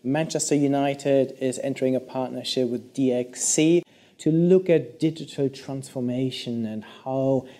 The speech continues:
a club like Manchester United is using data, analytics, technology to innovate, to drive fan engagement, and so on. So a super exciting topic that really combines things that so many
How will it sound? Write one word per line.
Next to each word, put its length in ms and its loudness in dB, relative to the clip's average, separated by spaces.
a 140 -2
club 420 -8
like 160 -6
Manchester 420 -8
United 540 -2
is 300 -8
using 1120 2
data, 840 -2
analytics, 920 -4
technology 960 -2
to 360 -4
innovate, 720 0
to 120 -4
drive 420 -6
fan 400 -6
engagement, 1000 -2
and 220 -4
so 180 -10
on. 220 -4
So 280 -2
a 140 2
super 580 2
exciting 840 -2
topic 600 4
that 140 0
really 220 4
combines 1000 0
things 400 0
that 240 2
so 180 0
many 480 0